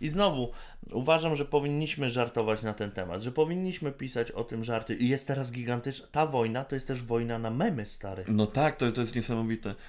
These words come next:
Speaker 2: To jest akurat bardzo budujące, bo tę
Speaker 1: Tak.
Speaker 2: wojnę Ukraina wygrywa w stu procentach.
Speaker 1: Tak, to jest wojna na memy, wojna na TikToki. Dzisiaj widziałem, e, jeszcze tego nie weryfikowałem, ale,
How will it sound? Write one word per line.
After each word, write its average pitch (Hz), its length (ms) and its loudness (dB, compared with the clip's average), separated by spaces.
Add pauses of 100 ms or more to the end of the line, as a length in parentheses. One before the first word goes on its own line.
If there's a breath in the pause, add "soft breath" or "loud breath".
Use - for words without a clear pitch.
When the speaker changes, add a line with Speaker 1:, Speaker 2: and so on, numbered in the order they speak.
Speaker 2:
To 113 100 2
jest 117 160 6
akurat 127 360 4
bardzo 120 320 6
budujące, 123 680 2
bo 107 120 4
tę 139 80 2
Speaker 1:
Tak. 135 220 10
Speaker 2:
wojnę 135 260 6
Ukraina 131 420 2
wygrywa 131 400 2
w 123 60 -8
stu - 140 -6
procentach. 113 520 -6
Speaker 1:
Tak, 127 220 2 (500 loud breath)
to 135 80 2
jest 131 160 4
wojna 147 300 2
na 135 140 0
memy, 110 320 0
wojna 131 340 0
na 131 120 0
TikToki. 120 600 -2
Dzisiaj 147 320 0
widziałem, 123 640 2 (160)
e, 117 480 2
jeszcze 143 340 0
tego 143 180 0
nie 139 160 0
weryfikowałem, 131 840 0
ale, 120 340 4